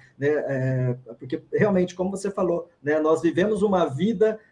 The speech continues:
irreal dentro de uma foto, dentro de um frame, né, que nós colocamos ali,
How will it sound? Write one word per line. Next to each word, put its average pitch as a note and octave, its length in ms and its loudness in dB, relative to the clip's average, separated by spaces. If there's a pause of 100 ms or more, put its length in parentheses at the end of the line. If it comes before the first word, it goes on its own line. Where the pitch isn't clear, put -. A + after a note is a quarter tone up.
(160)
irreal E3+ 580 4
dentro D3+ 280 -2
de C3+ 120 -4
uma C3+ 240 -2
foto, C#3+ 380 -4
dentro C3 300 -6
de C#3 120 -6
um C3 120 -4
frame, C#3+ 440 0
né, C3 160 -2
que B2 100 -12
nós B2 200 -8
colocamos B2+ 560 -6
ali, D3 340 -2